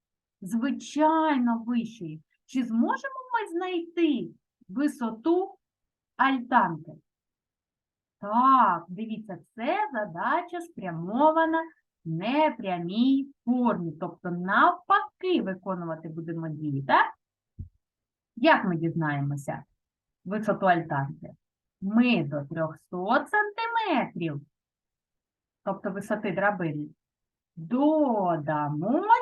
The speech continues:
ще шістсот сантиметрів. І вийде дев'ятсот сантиметрів. Це висота альтанки. Так.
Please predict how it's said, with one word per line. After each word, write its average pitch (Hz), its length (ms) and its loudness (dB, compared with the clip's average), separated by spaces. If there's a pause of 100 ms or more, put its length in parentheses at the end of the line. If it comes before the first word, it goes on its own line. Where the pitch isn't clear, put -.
(100)
ще 311 440 -2
шістсот 233 760 -4
сантиметрів. 220 1080 -2 (280)
І 170 120 -4
вийде 339 680 -2 (320)
дев'ятсот 180 720 -2
сантиметрів. 160 840 -4
Це 180 140 -8
висота 202 680 0 (540)
альтанки. 185 1120 -2
Так. 196 520 2